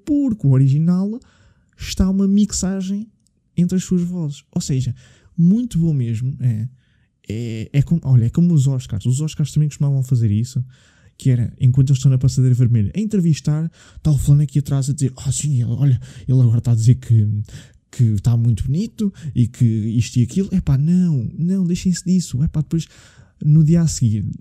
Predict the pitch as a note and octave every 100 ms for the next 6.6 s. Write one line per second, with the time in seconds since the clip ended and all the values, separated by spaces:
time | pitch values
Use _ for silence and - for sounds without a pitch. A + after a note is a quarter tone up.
0 | _ - F3 F3+ E3+ C3 - - G3 A#2+
1 | F3+ - F3+ E3 D#3 D3+ C#3 C3+ A#2+ G2
2 | A2+ C3+ F3 A#3 A#3 - C3 A2+ G2+ -
3 | _ _ _ _ - G#2+ C3+ G3+ A3+ G#3+
4 | G#3+ G#3 F#3+ F#3 F3+ E3+ D3+ C#3+ A#2+ B2+
5 | E3+ F#3 D3+ D#3+ G#3+ G3 D3+ C#3+ - D#3
6 | F3 E3+ C3 A2+ A2+